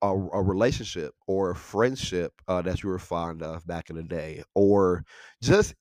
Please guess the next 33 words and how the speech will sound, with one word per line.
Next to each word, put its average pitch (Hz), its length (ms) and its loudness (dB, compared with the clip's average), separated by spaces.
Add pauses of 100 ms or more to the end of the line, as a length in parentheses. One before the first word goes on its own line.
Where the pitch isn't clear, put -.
anything. 113 840 0
What, 123 500 2
what 135 440 2
is 156 300 -2
that 135 280 0
album 107 440 0
that, 90 160 -6
that, 87 240 -8
that 87 180 -6
transforms 117 920 -2
you 98 260 -10
back 90 260 -4
into 80 240 -18
a 78 60 -16
moment 82 340 -14
of - 200 -18
time? 80 240 -18
For 82 240 -20 (100)
me, 208 400 -4 (360)
one 147 340 6
of 175 100 0
those 151 300 2
albums 120 420 2
is 92 180 -10
definitely 98 840 0
Chapter 98 440 -4
Two 95 240 -8
by 87 220 -2
Ashanti. 82 720 -4 (500)
Um, 76 640 -4 (460)
yeah, 95 240 0
that, 98 200 -2
that, 104 360 0